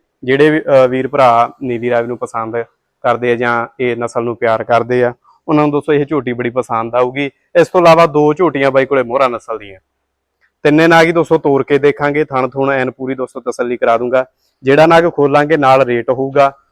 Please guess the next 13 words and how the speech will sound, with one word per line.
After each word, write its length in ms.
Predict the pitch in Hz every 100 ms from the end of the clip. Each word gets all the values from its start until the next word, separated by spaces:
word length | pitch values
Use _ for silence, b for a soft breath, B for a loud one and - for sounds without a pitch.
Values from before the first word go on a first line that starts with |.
| _ _ -
ਤੇ 240 | 160 160
ਜਿਹੜਾ 260 | 147 165 165
ਨਾਗ 240 | 147 147
ਤੁਹਾਨੂੰ 300 | 143 147 147
ਜਚੂਗਾ 540 | 131 120 131 131 123 120 _
ਉਹਦੀ 240 | 160 147
ਤਸੱਲੀ 380 | 143 - 131 127
ਕਰਕੇ 280 | 123 - 123
ਖਰੀਦ 260 | 120 113
ਲਿਓ। 200 | 120 139 - _ _
ਬਾਕੀ 260 | 131 131 156
ਸਾਰੀ 220 | 160 147
ਗੱਲਬਾਤ 540 | 143 135 127 123 120